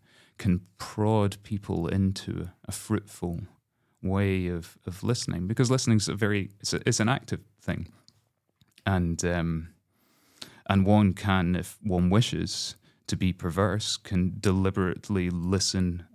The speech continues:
as it were, badly, or listen against a piece of music. Um,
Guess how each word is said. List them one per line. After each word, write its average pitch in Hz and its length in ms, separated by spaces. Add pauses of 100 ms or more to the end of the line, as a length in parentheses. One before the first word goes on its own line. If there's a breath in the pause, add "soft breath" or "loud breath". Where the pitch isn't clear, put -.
(120)
as 92 120
it - 100
were, 95 140
badly, 90 460
or 82 120
listen 95 300
against 92 680 (920)
a 98 60
piece 95 200
of - 60
music. - 480
Um, 87 280